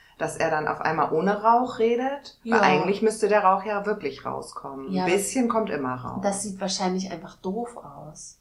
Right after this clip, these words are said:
Speaker 1: Ja, aber dann
Speaker 2: Wenn
Speaker 1: soll er
Speaker 2: man
Speaker 1: nicht
Speaker 2: so
Speaker 1: ziehen
Speaker 2: spricht.
Speaker 1: vorher.
Speaker 2: Ja, es ist vielleicht
Speaker 1: Es ist
Speaker 2: so,
Speaker 1: ein bisschen
Speaker 2: dass,
Speaker 1: dumm, ne?
Speaker 2: also ich hab mal, wir haben ja hier die Küstenwache, wurde ja hier jahrelang gedreht und da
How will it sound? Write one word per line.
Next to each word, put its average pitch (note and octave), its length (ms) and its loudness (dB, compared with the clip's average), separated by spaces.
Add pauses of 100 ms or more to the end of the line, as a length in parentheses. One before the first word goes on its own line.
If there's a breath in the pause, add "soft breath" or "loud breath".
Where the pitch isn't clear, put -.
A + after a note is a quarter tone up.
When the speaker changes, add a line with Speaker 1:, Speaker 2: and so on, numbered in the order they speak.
Speaker 1:
Ja, E3 500 -4
aber D3+ 140 -4
dann D3+ 120 -2
Speaker 2:
Wenn D3+ 40 -2
Speaker 1:
soll F#3+ 120 4
er - 40 6
Speaker 2:
man F#3 120 6
Speaker 1:
nicht F3+ 120 2
Speaker 2:
so F3 100 0
Speaker 1:
ziehen F3 480 2
Speaker 2:
spricht. - 60 -2
Speaker 1:
vorher. C3+ 920 -4
Speaker 2:
Ja, C#4+ 180 -6 (100)
es E4+ 100 -2
ist - 240 0
vielleicht D4+ 320 -4
Speaker 1:
Es - 60 -10
ist - 80 -6
Speaker 2:
so, D4+ 80 0
Speaker 1:
ein D4 80 2
bisschen C4 260 2
Speaker 2:
dass, F#3+ 60 -2
Speaker 1:
dumm, C#3+ 380 -2
ne? C#3 60 -2
Speaker 2:
also A3+ 140 2
ich A#3+ 160 -4
hab C#4 140 -4
mal, B3+ 320 -2
wir A#3 120 -6
haben B3 120 -6
ja A#3+ 80 -4
hier A3+ 120 -8
die - 100 -10
Küstenwache, B3+ 680 -4
wurde A#3 160 -10
ja A3+ 140 -14
hier A3+ 180 -12
jahrelang A3 480 -10
gedreht G3+ 580 -14
und F#3+ 240 -14
da F#3 380 -8